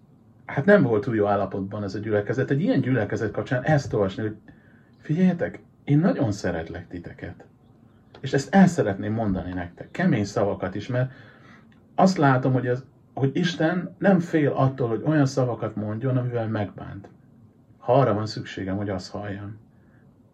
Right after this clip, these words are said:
Azért mondja ezeket nekik, mert szereti őket. Lehet, hogy az én szavam megsebez, az én szavam megbánt,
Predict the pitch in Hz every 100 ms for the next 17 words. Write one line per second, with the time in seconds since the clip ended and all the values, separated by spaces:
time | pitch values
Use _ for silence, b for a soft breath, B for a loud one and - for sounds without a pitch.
0 | _ _ _ _ - - 196 214 - 120
1 | 113 110 104 107 104 104 104 101 107 127
2 | 131 - 135 98 - 87 87 - 101 -
3 | - - _ - _ _ _ _ _ -
4 | - 165 170 147 131 143 135 - 120 107
5 | 98 104 - - 120 127 135 131 - _
6 | _ b b b - 110 123 - 107 98
7 | 98 95 101 110 120 131